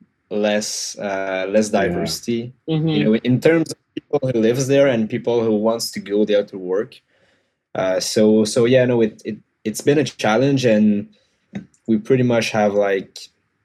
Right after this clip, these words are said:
Speaker 1: ninety-five percent of the same people that, that, that applies at, at Toltec, you know, in terms
Speaker 2: Gotcha.
Speaker 1: of, uh, of where they're from and what they like and, and what, what typical people just,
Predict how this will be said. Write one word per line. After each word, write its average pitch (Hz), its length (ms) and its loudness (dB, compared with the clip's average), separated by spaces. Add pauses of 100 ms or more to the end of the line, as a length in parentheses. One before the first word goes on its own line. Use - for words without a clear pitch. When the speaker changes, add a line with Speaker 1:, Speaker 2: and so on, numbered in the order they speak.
Speaker 1:
ninety-five 104 960 -2
percent 98 640 -2 (140)
of 98 280 -10
the 101 100 -8
same 95 560 -4
people 92 520 -6 (680)
that, 95 260 -4 (140)
that, - 180 -8 (160)
that 98 160 -4
applies - 880 -6
at, - 180 -10 (160)
at 95 140 -8
Toltec, - 480 -6
you - 60 -8
know, - 160 -6
in - 100 -8
terms - 320 -8
Speaker 2:
Gotcha. - 160 -6
Speaker 1:
of, 82 60 -8
uh, 73 180 -8 (180)
of 101 160 -2
where 98 140 4
they're - 220 -10 (160)
from 95 320 -6
and 92 260 -4
what 92 140 -4
they 98 80 0
like 90 520 -2
and, 104 380 -10 (720)
and 107 220 6
what, 107 260 2 (300)
what 117 260 -2
typical 135 460 0
people 107 500 -2 (220)
just, - 480 -4